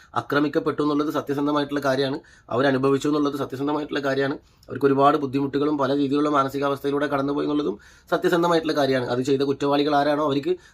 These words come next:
തക്കതായ ശിക്ഷ ഇന്ത്യൻ, ആ, ഭരണഘടന, ആ, അംഗീകരിച്ചിട്ടുള്ള ശിക്ഷ അവർക്ക് കിട്ടണം എന്നുള്ളതാണ്. അതിന് കേസ് പോലീസ്, പോലീസ് സ്റ്റേഷനിലേക്ക് പോയി, പോലീസ് ആ കേസ് അന്വേഷിച്ച് അതിൻ്റെ മറ്റു കാര്യങ്ങളൊക്കെ ചെയ്ത് അതിൻ്റെ ഒരു, ആ, പേപ്പർ വർക്കും കാര്യങ്ങളൊക്കെ കട-, നടത്തി, ആ, എടുത്ത്, ആ, പ്രതികളെ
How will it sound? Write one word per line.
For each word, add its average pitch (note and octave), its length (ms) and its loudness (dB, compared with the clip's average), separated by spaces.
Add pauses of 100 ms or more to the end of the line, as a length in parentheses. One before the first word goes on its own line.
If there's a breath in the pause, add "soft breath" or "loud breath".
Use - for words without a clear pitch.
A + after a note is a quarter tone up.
(100)
തക്കതായ D#3 400 2
ശിക്ഷ D3 180 -6 (220)
ഇന്ത്യൻ, D3 240 0 (120)
ആ, - 20 -2 (580 loud breath)
ഭരണഘടന, D3 440 2 (480 soft breath)
ആ, C#3+ 100 -2 (280)
അംഗീകരിച്ചിട്ടുള്ള F3+ 560 2
ശിക്ഷ F3 200 -2
അവർക്ക് F#3+ 200 2
കിട്ടണം F#3 220 0
എന്നുള്ളതാണ്. F3 440 4
അതിന് C#3 220 0
കേസ് C#3+ 300 2 (340)
പോലീസ്, C3 300 0
പോലീസ് B2+ 200 0
സ്റ്റേഷനിലേക്ക് C#3 420 -2
പോയി, D3+ 120 2 (380 soft breath)
പോലീസ് B2+ 300 2
ആ - 100 0
കേസ് C#3 180 2
അന്വേഷിച്ച് C#3 380 0 (380 soft breath)
അതിൻ്റെ B2 300 0 (640)
മറ്റു B2+ 220 -2
കാര്യങ്ങളൊക്കെ C#3 480 2
ചെയ്ത് C#3+ 180 2 (140)
അതിൻ്റെ C3+ 220 2
ഒരു, D3 100 0 (560 soft breath)
ആ, C3+ 60 2 (100)
പേപ്പർ C3+ 240 2
വർക്കും C#3 220 2
കാര്യങ്ങളൊക്കെ C#3 380 0
കട-, C3 240 -4
നടത്തി, E3 280 -2 (300)
ആ, - 20 -2 (420)
എടുത്ത്, B2+ 240 -2 (420 soft breath)
ആ, C3 40 -2 (140)
പ്രതികളെ C3+ 340 2